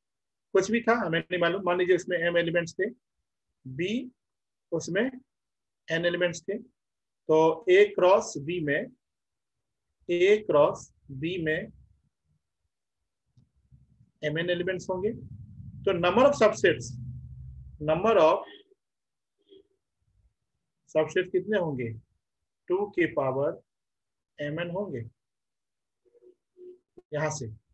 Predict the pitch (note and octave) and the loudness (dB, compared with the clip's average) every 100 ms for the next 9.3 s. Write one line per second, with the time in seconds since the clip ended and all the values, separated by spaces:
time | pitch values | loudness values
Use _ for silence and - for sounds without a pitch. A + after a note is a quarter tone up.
0 | _ E3 E3 E3+ E3+ D#3+ D#3 D#3+ E3 E3 | _ -8 -4 -2 0 0 -2 -4 -2 0
1 | F#3 C4+ - - D#3 E3+ D3+ B2+ A2+ - | 0 0 -2 -4 -2 0 -2 -4 -6 -10
2 | _ - D#3 G#3+ C#4+ C4 A#3+ A#3 G#3+ F#3 | _ -4 2 4 4 4 6 6 6 2
3 | - F#3+ F#3 D#3 D#3 D3 D#3+ C3 A2 _ | 4 0 0 0 2 2 4 2 -2 _
4 | _ _ _ C#3+ D3 D3+ D#3+ D3+ D3+ C#3+ | _ _ _ -6 -2 0 2 2 2 0
5 | C#3+ D3+ F#3+ C4+ - _ _ _ _ - | 2 2 2 0 -6 _ _ _ _ -6
6 | C3+ C3+ A#2+ C3+ B2+ A2+ A2 G#2+ G#2+ A2 | -4 -2 -4 -6 -8 -8 -6 -8 -8 -10
7 | A2 - _ _ _ _ _ _ _ _ | -12 -16 _ _ _ _ _ _ _ _
8 | _ - C3+ C3+ G#3 G#3+ F#3+ D#3+ D3+ D3 | _ -12 -10 0 2 4 2 0 0 -4
9 | B2+ A2+ | -6 -8